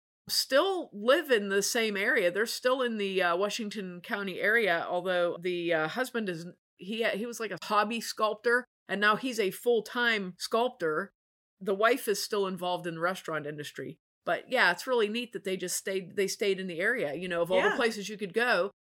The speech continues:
Speaker 1: um, that they stayed in the area. But yeah, it's really good. We, we really enjoy this pizza. If you've never tried it before, 'cause you know what I've,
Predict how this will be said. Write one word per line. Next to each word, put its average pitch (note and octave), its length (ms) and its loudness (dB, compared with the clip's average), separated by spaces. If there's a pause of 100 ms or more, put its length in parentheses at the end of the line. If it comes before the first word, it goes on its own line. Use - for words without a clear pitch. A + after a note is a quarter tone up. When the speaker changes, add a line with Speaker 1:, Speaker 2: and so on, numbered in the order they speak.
(400)
Speaker 1:
um, F3+ 260 4
that F#3 120 -6
they G3 120 0
stayed G3 260 0
in G3 40 -8
the G3 80 -4
area. A#3 260 4
But - 220 0
yeah, A3+ 120 2
it's G#3 140 -6
really G#3 240 -2
good. A3 240 -2
We, A#3 320 -10
we G#3+ 140 -10
really A3 240 -4
enjoy G#3 200 -4
this G3+ 120 -8
pizza. A#3+ 280 -6
If F3 120 -4
you've A#3 160 -12
never B3 220 -6
tried F3 300 0
it G3 80 -4
before, C4 340 -2
'cause C4 220 -6
you C#4+ 100 -4
know G#4 100 2
what D#4 120 4
I've, A3+ 180 2